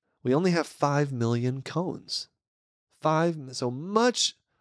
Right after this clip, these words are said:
a lot more rods than we have cones. Five million cones. Uh, and, and they are, what's interesting though,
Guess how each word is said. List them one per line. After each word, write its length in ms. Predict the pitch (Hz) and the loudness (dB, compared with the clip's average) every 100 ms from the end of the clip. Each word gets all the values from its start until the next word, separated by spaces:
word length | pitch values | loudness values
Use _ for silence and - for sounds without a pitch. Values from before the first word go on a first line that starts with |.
| - | -4
a 120 | 131 | 0
lot 360 | 131 151 202 202 | 2 4 2 2
more 200 | 220 220 | 2 4
rods 400 | 185 135 123 123 | 4 4 2 0
than 80 | 127 | -2
we 60 | |
have 120 | 131 | -2
cones. 180 | 143 104 | -4 -10
Five 460 | - - 190 208 190 | -8 -2 2 2 2
million 420 | 165 170 160 156 | 2 4 4 2
cones. 440 | 175 147 110 82 - _ _ - | 4 4 2 -2 -18 _ _ -4
Uh, 300 | 135 127 131 | 0 2 0
and, 380 | 151 143 139 139 - | 0 2 2 0 0
and 340 | 139 135 131 | 2 2 -2
they 200 | 135 143 | 2 4
are, 460 | 147 135 131 123 117 _ _ _ _ _ | 4 4 2 0 -4 _ _ _ _ _
what's 240 | 131 247 | -2 0
interesting 480 | - 233 123 - 90 | 0 -4 -6 -6 -6
though, 300 | 82 85 147 | -6 -6 -8